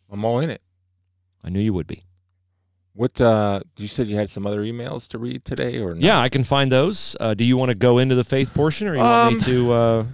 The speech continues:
Speaker 1: I, I'm gonna do it.
Speaker 2: You know what? I got an email from the guy who tweeted about, uh, the Pappy Van Winkles.
Speaker 1: Okay.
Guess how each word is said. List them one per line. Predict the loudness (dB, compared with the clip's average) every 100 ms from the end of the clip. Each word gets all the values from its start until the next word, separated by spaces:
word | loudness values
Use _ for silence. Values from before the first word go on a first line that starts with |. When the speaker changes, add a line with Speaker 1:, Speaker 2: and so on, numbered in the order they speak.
| -14 _ _ _ _
Speaker 1:
I, | -6 -2
I'm | 0
gonna | 0 2
do | 2 4
it. | 4
Speaker 2:
You |
know | 6
what? | 6 6
I | 4
got | 4 4
an | 4
email | 2 2
from | 0 -2
the |
guy | 2 2 4 4
who | 4 2 -2
tweeted | -4 -2 0 0
about, | 0 0 0 0 -2 -4
uh, | -2 0 -2 -2 -2 -4 -8 -14 _ _ _ _ _ _ _ _ -12
the | -8
Pappy | -6 -4 -4
Van | -4 -4
Winkles. | -6 -8 -12 -16 _ _ _ -16
Speaker 1:
Okay. | -14 -14